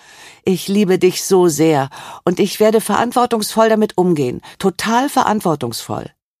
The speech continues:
Michelles Lächeln wies wahrscheinlich erste Anzeichen von Totenstarre auf,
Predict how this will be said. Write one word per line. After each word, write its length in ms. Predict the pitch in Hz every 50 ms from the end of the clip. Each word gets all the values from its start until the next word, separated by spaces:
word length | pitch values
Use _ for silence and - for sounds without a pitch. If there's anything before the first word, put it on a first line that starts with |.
| _ _ _ _ _ _ _ _ _ _ _ -
Michelles 540 | 151 156 143 - - 156 156 160 151 - -
Lächeln 500 | 151 151 160 147 - 165 170 165 160 - - - - - - - _
wies 280 | - 196 214 190 - -
wahrscheinlich 560 | 180 175 170 - 180 185 185 185 170 - -
erste 320 | - 185 180 - - - -
Anzeichen 520 | 156 165 156 - 165 147 147 - 160 143
von 300 | - - 139 139 127 -
Totenstarre 840 | - - 190 - - - 120 113 - - - 104 104 104 110 -
auf, 260 | 101 101 107 110 -